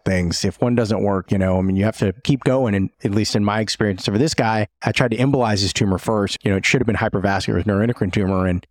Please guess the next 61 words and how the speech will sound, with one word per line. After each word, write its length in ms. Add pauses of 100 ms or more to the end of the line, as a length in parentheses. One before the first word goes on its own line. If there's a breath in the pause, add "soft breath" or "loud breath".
it 100
shrank 240
a 60
little 160
bit 200
and 100
he 40
got 140
a 20
little 200
bit 100
of 60
improvement. 540
So 100
I 40
was 60
like, 60
"All 80
right, 160
you 80
know, 80
next 480 (100)
we're 100
gonna 360 (140)
ablate 360
this." 220
So 120
I 80
ablated 420
it, 160
did 120
cementoplasty, 800
and 100
it 40
got 200 (220)
ju-, 180
just 300
a 40
little 220
bit 100
of 80
improvement. 760
And 340
for 140
me, 260
what 320 (220)
was 160
really 180
useful 460
was 340 (140)
I 60
don't 140
have 220
an 80
established 540
pain 200
service, 420
but 120
I 80
do 140
have 500